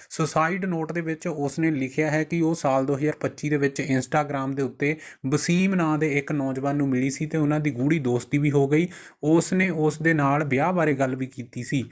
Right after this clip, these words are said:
ਉਸ ਨੇ ਉਸ ਨਾਲ ਪੰਜ ਤੋਂ ਛੇ ਲੱਖ ਰੁਪਏ ਦੀ ਧੋਖਾਧੜੀ ਕੀਤੀ ਤੇ ਜਿਸ ਤੋਂ ਬਾਅਦ ਉਸ ਦੇ ਵੱਲੋਂ ਆਪਣੀ ਗੱਲਬਾਤ ਕਰਨੀ ਬੰਦ ਕਰ ਦਿੱਤੀ ਗਈ। ਸੋ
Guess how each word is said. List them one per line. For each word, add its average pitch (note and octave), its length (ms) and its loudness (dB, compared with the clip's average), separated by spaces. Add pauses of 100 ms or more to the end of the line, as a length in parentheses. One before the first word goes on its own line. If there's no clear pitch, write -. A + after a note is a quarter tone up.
(300)
ਉਸ E3+ 340 2
ਨੇ F#3+ 220 4 (160)
ਉਸ E3 260 2
ਨਾਲ D#3+ 380 2 (100)
ਪੰਜ F3 280 -2
ਤੋਂ E3+ 200 -2
ਛੇ D3+ 280 0
ਲੱਖ D3+ 260 0
ਰੁਪਏ C#3 220 -4
ਦੀ D3+ 100 -8
ਧੋਖਾਧੜੀ C#3 560 -4
ਕੀਤੀ D3 300 -8
ਤੇ D#3+ 140 -4
ਜਿਸ C3+ 200 -4
ਤੋਂ D3 120 -6
ਬਾਅਦ C#3+ 280 0
ਉਸ C#3 120 -2
ਦੇ C#3+ 120 -4
ਵੱਲੋਂ C#3 320 -2 (380)
ਆਪਣੀ F3 440 0 (100)
ਗੱਲਬਾਤ C3+ 600 -2
ਕਰਨੀ B2+ 360 -4
ਬੰਦ F#3+ 260 0
ਕਰ E3 180 0
ਦਿੱਤੀ C3+ 340 -2
ਗਈ। C3 200 0 (260)
ਸੋ D3 140 -8